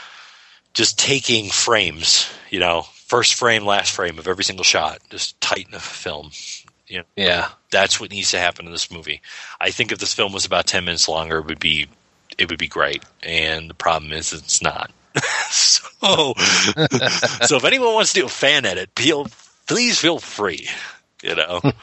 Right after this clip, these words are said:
Speaker 1: <laughs> So, <sighs> but there you have it.
Speaker 2: We'll see if somebody picks up the gauntlet. <laughs>
Speaker 1: But once again, like I said already, you know, this is really for you,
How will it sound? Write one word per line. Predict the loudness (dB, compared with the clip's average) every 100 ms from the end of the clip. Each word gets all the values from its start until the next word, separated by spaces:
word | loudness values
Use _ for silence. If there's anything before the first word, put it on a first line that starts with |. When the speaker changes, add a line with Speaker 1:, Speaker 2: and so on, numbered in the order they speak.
| -2 -2 -8
Speaker 1:
<laughs> | -4 -4 -4 -6
So, | -6 -2 -4 -4 -12 -14 -14 -20 -20 _ _ _ _ _ _ -20 _ _ _ _ _ _ -8
<sighs> | -6 -6 -6 -8 -8 -12 -14 -12
but | -10 -8
there | -2 0
you | 0
have | -2 -6
it. | -14 _ _ _ _ _ _ _
Speaker 2:
We'll | 0
see | 2 4
if | 2
somebody | 0 0 0 0
picks | 0 0
up | 0
the | 2
gauntlet. | 4 4 2 2 2 0 -4 -4
<laughs> | -4 -4 -4 -6 -6 -8 -4
Speaker 1:
But | 0 0 -2
once | -2 -2
again, | -2 -4
like | -4 -4
I | -2
said | -2 -2
already, | -2 -2 -2 2 2
you | 0 -2
know, | -4 -2
this | 0 0
is | 0
really | 0 0
for | 0 0
you, | -2 -4 -10 -10